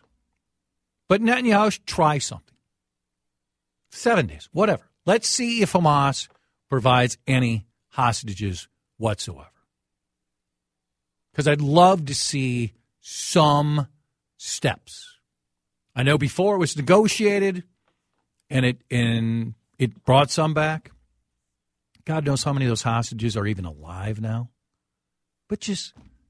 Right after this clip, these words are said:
some step forward. The number one blame is Hamas. The number two blame is Hamas. The number three blame is Hamas. But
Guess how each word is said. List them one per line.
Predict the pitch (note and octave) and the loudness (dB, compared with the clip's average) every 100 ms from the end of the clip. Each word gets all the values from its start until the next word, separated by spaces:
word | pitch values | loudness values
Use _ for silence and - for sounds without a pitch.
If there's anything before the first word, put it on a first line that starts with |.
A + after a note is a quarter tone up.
| _ _ | _ _
some | - - - - E3 C#3+ A#2+ G#2+ G#2 _ _ _ _ _ | -18 -12 -8 0 2 2 0 -2 -6 _ _ _ _ _
step | - - - C3+ - | -18 -8 -2 -2 -2
forward. | C3 F#2+ D2+ _ _ _ _ | -6 -6 -10 _ _ _ _
The | - | -14
number | G2+ A2+ | -8 -4
one | B2 C3+ | -2 -2
blame | A#2 B2 A#2+ A#2+ A#2 - | -2 -2 0 -2 -6 -10
is | A#2+ - | -10 -8
Hamas. | A#2 F2+ D#2 - - | -10 -10 -14 -20 -12
The | |
number | G2 F#2+ F#2 | -10 -8 -10
two | - C3+ | -6 -6
blame | B2+ C3 B2+ B2+ | -2 -2 -2 -4
is | C3 | -8
Hamas. | B2 G#2 E2 - | -8 -10 -12 -20
The | A2+ | -20
number | F#2+ G2 | -18 -18
three | - C3 C3 | -14 -6 -6
blame | A#2+ B2 A#2+ A#2 A2 _ _ - | -2 -2 0 -2 -6 _ _ -10
is | A#2 | -6
Hamas. | A#2+ G#2+ E2+ - - _ _ _ _ _ _ _ _ _ _ _ _ _ _ - | -4 -6 -8 -18 -20 _ _ _ _ _ _ _ _ _ _ _ _ _ _ -12
But | B2 | -10